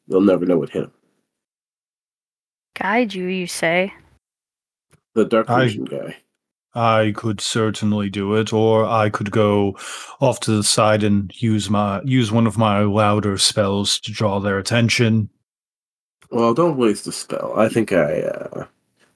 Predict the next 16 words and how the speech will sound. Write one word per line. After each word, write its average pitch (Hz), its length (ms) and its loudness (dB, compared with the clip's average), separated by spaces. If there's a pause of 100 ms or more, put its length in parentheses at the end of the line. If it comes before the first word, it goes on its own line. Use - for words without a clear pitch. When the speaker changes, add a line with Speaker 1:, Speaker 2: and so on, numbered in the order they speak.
(180)
Speaker 1:
out 175 100 4
of - 80 -2
character, 92 380 2
I 113 100 4
have 127 260 2
ghost - 340 0
sound, - 260 -6
I 107 180 2
have 127 160 2
ghost 98 240 -2
voice. - 400 -12 (1300)
It's - 100 -14
a - 60 4
Speaker 3:
I 180 40 4
Speaker 1:
cantrip, 165 180 4
Speaker 3:
have, 131 280 0